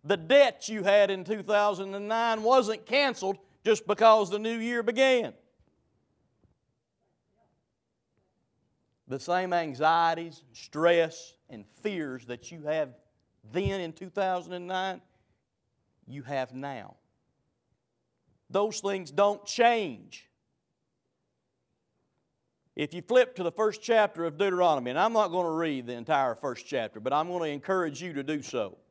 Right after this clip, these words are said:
The first chapter of Deuteronomy. Moses, in that first chapter, recaps the history of Israel.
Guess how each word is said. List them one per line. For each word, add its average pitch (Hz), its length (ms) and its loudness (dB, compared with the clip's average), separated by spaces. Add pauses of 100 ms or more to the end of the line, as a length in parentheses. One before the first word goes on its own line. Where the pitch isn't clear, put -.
(760)
The 117 80 -4
first 214 360 0
chapter 170 460 2
of 147 100 -4
Deuteronomy. 160 680 0 (3750)
Moses, 160 800 0 (640)
in 196 240 -2
that 208 240 4
first 202 320 -4
chapter, 180 420 0
recaps 214 960 2 (960)
the 156 120 0
history 214 460 0
of 165 120 0
Israel. 131 480 -2